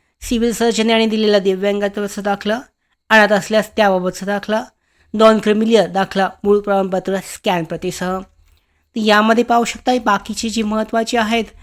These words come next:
हे सुद्धा तुम्ही एफएक्यू चेक करू शकता. या संदर्भात पूर्ण डिटेलमध्ये परिपत्रक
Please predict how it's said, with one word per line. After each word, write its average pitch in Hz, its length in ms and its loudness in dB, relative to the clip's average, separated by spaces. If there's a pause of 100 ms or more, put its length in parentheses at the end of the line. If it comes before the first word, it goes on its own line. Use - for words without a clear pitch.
(420)
हे 226 80 2
सुद्धा 220 300 0
तुम्ही 220 200 2
एफएक्यू 214 380 -2
चेक 208 320 -6
करू 214 120 0
शकता. 208 360 -2 (120)
या 208 60 -8
संदर्भात 220 480 0
पूर्ण 240 340 -4
डिटेलमध्ये 226 640 0 (440)
परिपत्रक 226 540 4